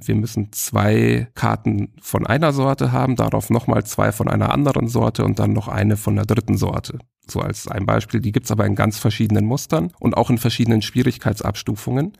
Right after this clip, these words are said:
Und wenn wir es schaffen, so ein Muster zu erfüllen, das können wir übrigens nicht nur bei uns selbst, sondern auch mit den Karten des Gegners. Also wenn wir sehen, auf den Feldern des Gegners ist dieses Muster vorhanden, dann können wir unsere Karte auch erfüllen. Und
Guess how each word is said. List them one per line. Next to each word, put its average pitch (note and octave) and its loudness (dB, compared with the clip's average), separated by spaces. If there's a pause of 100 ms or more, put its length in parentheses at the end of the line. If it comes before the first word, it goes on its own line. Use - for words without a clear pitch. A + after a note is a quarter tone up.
Und A2 4
wenn A2+ 4
wir A#2+ 2
es A#2+ 0
schaffen, C3+ 0
so A#2+ 2
ein A#2+ 6
Muster B2+ 2
zu - -6
erfüllen, D#3 0 (140)
das - -2
können A#2 2
wir A2 2
übrigens A2 0
nicht A2 -2
nur G#2 2
bei G#2+ 2
uns G#2 -2
selbst, A2 0
sondern A#2 2
auch G#2+ 0
mit A2 0
den G#2 2
Karten A2+ -2
des G#2 -2
Gegners. C3 0
Also G#2+ 0
wenn G#2+ 2
wir G#2 4
sehen, G#2 2
auf G#2 -2
den G#2 0
Feldern A2+ 0
des G#2 -2
Gegners B2+ 0
ist - -8
dieses A2 -4
Muster A2 0
vorhanden, C#3+ 0
dann G#2+ 0
können A2+ 2
wir A2 4 (220)
unsere A2 2
Karte - -2
auch G#2 -2
erfüllen. D#3 -2 (200)
Und A#2+ 2